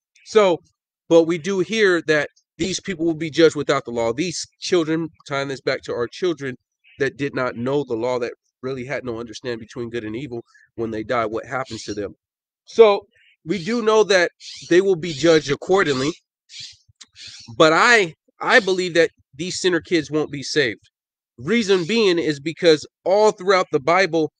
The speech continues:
if the adults sinned, so did the kids get destroyed. And then you could say, "Well, it says, you know, a, a, a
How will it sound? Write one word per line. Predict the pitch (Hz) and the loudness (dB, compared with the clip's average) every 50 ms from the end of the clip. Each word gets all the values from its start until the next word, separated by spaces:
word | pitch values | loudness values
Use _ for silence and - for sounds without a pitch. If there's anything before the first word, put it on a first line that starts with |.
| _ _ _ _ - | _ _ _ _ -2
if | 165 175 160 - | 0 0 0 4
the | 180 170 156 | 2 4 4
adults | 139 123 143 156 170 208 - - - - | 2 2 2 2 2 2 0 -2 -6 -2
sinned, | - 185 202 226 247 254 226 - _ _ _ _ _ | 0 4 4 4 4 2 -2 -8 _ _ _ _ _
so | - - - 220 208 196 | -10 0 6 6 6 6
did | 175 185 180 147 | 6 2 -2 -4
the | 160 | -4
kids | 151 - 208 202 170 147 | -8 -2 -4 -4 -2 -2
get | 139 160 151 | -4 -6 -6
destroyed. | - 131 - - - 117 95 - - _ _ _ _ _ _ _ _ _ _ _ _ _ _ _ _ _ | -6 -8 -10 -8 -6 -8 -8 -8 -10 _ _ _ _ _ _ _ _ _ _ _ _ _ _ _ _ _
And | - 151 170 190 | 0 2 4 4
then | 190 202 | 4 2
you | 202 202 | 2 -2
could | - 208 175 | -2 -2 0
say, | - 202 196 | 2 2 2
"Well, | 190 196 196 202 | 4 4 6 4
it | 196 | 4
says, | 202 - 202 196 190 - 190 | 4 4 2 2 2 2 -2
you | 185 | -2
know, | 180 185 185 185 185 | 0 0 0 2 2
a, | 180 175 170 | 4 4 4
a, | 135 117 165 160 156 123 113 | 4 2 0 0 0 0 0
a | 143 | -2